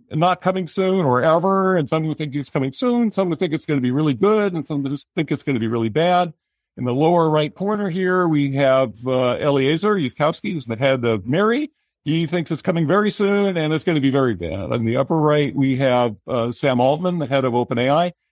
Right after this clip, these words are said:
He thinks it's coming really soon, but it's gonna be really good. And then over in the lower corner, we have Robin Hanson, who was, uh, on this, this group a little while ago, and he thinks it'll be a long time and that it won't be so good.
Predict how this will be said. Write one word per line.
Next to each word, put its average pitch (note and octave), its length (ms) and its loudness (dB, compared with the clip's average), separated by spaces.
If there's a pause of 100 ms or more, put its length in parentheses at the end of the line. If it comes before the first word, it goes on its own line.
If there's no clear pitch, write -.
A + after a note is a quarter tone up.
He B3+ 140 2
thinks B3+ 260 0
it's F3+ 140 -4
coming F3+ 280 0
really D#3+ 220 -2
soon, E3+ 260 0
but B2+ 140 0
it's C3 140 -2
gonna C3+ 180 -2
be A2+ 140 -2
really A2 240 -2
good. G#3+ 400 0 (480)
And C3+ 60 -4
then C#3+ 100 -2
over C#3+ 380 2
in C#3 80 2
the C3+ 100 2
lower C#3+ 540 2
corner, E3 340 -2
we D3 140 0
have A#2 160 -2
Robin C3+ 300 2
Hanson, F#3+ 420 0
who F3 140 0
was, C3+ 280 -6
uh, C3 400 2
on C3 200 0
this, A#2 260 -8
this C3 260 -8
group C3+ 220 -4
a - 20 -4
little B2+ 160 -2
while C#3+ 200 2
ago, F#3+ 260 0
and E3+ 100 -2
he F3+ 120 -4
thinks F3+ 280 -2
it'll C#3 140 0
be C3 80 0
a C3 80 2
long C3 260 2
time C3+ 440 2
and A#2 160 0
that A2+ 80 -2
it A2 60 -4
won't A#2+ 200 -2
be A#2 80 -4
so G#2+ 180 -6
good. G#3 300 -2